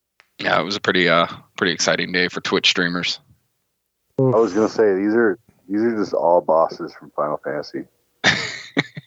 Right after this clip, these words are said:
Speaker 3: Well, they are now. Like, they weren't originally. They weren't, like, you know, how many ever years ago that they were written.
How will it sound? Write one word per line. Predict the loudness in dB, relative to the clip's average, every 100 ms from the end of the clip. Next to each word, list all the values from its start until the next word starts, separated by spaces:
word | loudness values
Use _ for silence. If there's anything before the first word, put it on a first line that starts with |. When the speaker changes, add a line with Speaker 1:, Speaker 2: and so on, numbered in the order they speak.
| _ -20 -20 -20 -20 -20 -6
Speaker 3:
Well, | -2
they | 0 2
are | 0
now. | 2 2 2 2 -2 -8 _ _ _ _ _ _ _ _ _ _ _ _ _ _ _ _ -10
Like, | -2
they | 2
weren't | 4 4 2
originally. | 2 0 2 2 2
They | 2
weren't, | 4 2 2
like, | 0 2 2
you |
know, | 2 2 -2 -14 _ _ _ _ _
how | -4
many | 0 2
ever | 4 4 2 -2 -12 _ _ _ _ _ _ _
years | -2 0 2 2
ago | 4 4 4
that | 0 0
they | 2
were | 4 2
written. | 2 -2